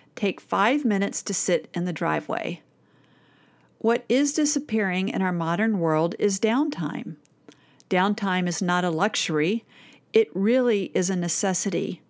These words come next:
A neuroscientist said, "Sleep is to the body as downtime is to the brain." Downtime, i e space, is disappearing because of our phones, that we are addicted to our phones.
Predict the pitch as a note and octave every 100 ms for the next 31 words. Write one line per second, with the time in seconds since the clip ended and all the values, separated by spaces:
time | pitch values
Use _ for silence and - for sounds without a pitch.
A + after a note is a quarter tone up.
0 | _ _ _ - - - G#3 G#3 A#3 B3
1 | - G#3+ F#3 F3+ F3+ - - F3 F3 -
2 | - - B3+ D4+ D4+ - G3+ - G#3 F#3
3 | F3+ F3 F3 G3+ - F#3+ F#3 F3+ G3 A#3
4 | F3+ E3 D#3 D#3 - F3 D#3+ F#3 G#3 A3
5 | - - - _ _ _ _ _ _ _
6 | _ F#3+ F#3+ B3+ B3 F3 D3 D#3+ A#3 A#3
7 | - _ - F3+ F#3+ G3 F#3 - - -
8 | C4+ F#3+ G#3 A3 - - - - - _
9 | G#3+ F#3 - C4+ - D#4 - A3 G3 G3+
10 | G3 G3+ - C#4+ A#3+ A3+ - G#3 G3+ G#3
11 | G#3 A3+ B3+ B3 - - - - _ _
12 | _ _ - D#3+ A3 A3+ G#3+ G#3 F3 G#3+
13 | G3+ G#3 F#3+ G3 F3 F3 - F3 - -
14 | -